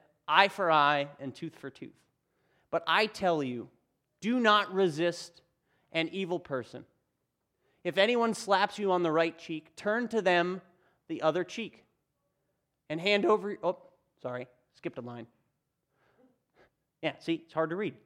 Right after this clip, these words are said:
Uh, "And if anyone wants to sue you and take your shirt, hand over your cloak as well. If anyone forces you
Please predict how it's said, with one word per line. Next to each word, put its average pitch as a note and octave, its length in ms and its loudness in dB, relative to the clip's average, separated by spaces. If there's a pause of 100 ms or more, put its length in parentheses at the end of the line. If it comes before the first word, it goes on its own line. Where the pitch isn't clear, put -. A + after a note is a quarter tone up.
(460)
Uh, C#3 320 4
"And F3 100 2
if F3+ 120 0
anyone A3+ 360 2
wants G3+ 400 2
to E3+ 160 -10
sue B3 280 -4
you C#3 280 0
and D3+ 140 -8
take G3 200 -6
your F3+ 100 -4
shirt, C#3+ 460 -6
hand F3+ 220 0
over F3 180 2
your D3+ 140 -2
cloak D#3 300 -6
as A2+ 120 -12
well. A#2 240 -8 (720)
If E3+ 180 -2
anyone A3+ 640 2 (1120)
forces A3+ 520 0
you C3 280 -6